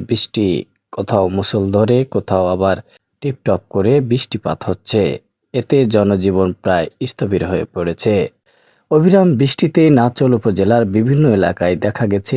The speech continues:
জলাবদ্ধতা। বাজার, রাস্তাঘাট ও জনপদে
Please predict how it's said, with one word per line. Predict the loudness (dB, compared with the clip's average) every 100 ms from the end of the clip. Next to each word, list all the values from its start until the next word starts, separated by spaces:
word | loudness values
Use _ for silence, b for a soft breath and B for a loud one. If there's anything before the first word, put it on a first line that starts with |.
| -2
জলাবদ্ধতা। | 0 0 0 -2 -4 -4 -2 -2 -4 -10 _ _ -4
বাজার, | 0 2 2 0 0
রাস্তাঘাট | -2 -2 -4 0 -2 -2 -2
ও | -2
জনপদে | -2 -2 -2 -2 0 0